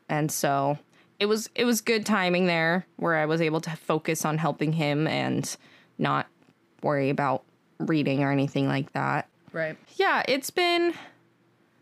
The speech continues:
Speaker 1: a very good few weeks of, uh, self-reflection and of evaluation, and hopefully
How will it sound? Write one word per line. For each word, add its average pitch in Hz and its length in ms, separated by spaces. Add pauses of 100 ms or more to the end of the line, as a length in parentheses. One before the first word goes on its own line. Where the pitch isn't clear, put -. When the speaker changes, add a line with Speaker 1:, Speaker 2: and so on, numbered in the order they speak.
(300)
Speaker 1:
a 233 80
very 269 340
good 233 720 (500)
few 233 240
weeks 214 400
of, 180 240
uh, 165 380
self-reflection 254 1400 (180)
and 147 760 (680)
of 147 260
evaluation, 233 1160 (280)
and 151 720 (880)
hopefully 233 800